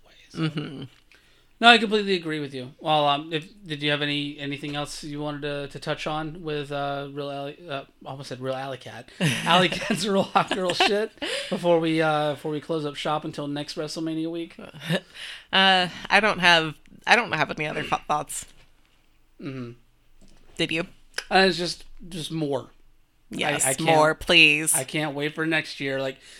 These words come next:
Speaker 1: I want the Gray Sweatpants Battle Royal to become an annual thing. I want Real Hot Girl shit to become an annual thing. I want For the Culture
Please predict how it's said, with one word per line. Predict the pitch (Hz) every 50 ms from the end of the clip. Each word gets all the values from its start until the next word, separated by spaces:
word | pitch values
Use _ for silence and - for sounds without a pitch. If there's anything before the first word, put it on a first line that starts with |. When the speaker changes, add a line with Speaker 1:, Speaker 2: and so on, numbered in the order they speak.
| - - -
Speaker 1:
I | 165 165 185
want | 190 202 208 208 180
the | 180
Gray | 165 185 180
Sweatpants | 165 - 185 180 170 - 170 170 160 -
Battle | 175 165 165 160
Royal | 160 165 165 160 160 160
to | 156
become | 143 143 - - 143
an | 147 -
annual | 147 147 151 156 151 151
thing. | 139 - 156 147 143 143 139 143
I | - 147
want | 143 135 139 147 147
Real | 139 131
Hot | 120 143 139 151 147
Girl | - 156 147 131
shit | - - 156 147
to | 151
become | 147 139 - - 139
an | 139 139
annual | 143 143 139 135 131 127
thing. | 123 - 139 131 127 127 123
I | 120
want | 117 120 117 117
For | - 127 113
the | -
Culture | - - 151 143 135 - - 143 135 135 131